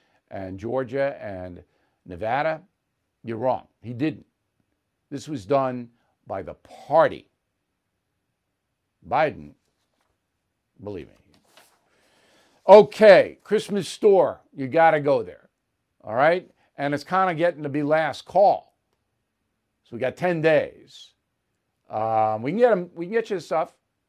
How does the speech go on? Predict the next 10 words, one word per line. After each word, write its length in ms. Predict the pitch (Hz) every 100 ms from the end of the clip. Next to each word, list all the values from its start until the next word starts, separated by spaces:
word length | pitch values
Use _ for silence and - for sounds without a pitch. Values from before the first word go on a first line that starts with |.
| _ _ _
Killing 280 | - 160 170
Crazy 360 | 139 180 160 165
Horse, 300 | 170 175 156
if 100 | 127
you 100 | 135
buy 340 | 143 151 190
it, 160 | 226 - _ _ _ _ _ _ _ _
we're 120 | 127
giving 360 | 117 160 160 160
you 600 | 156 160 160 160 160 156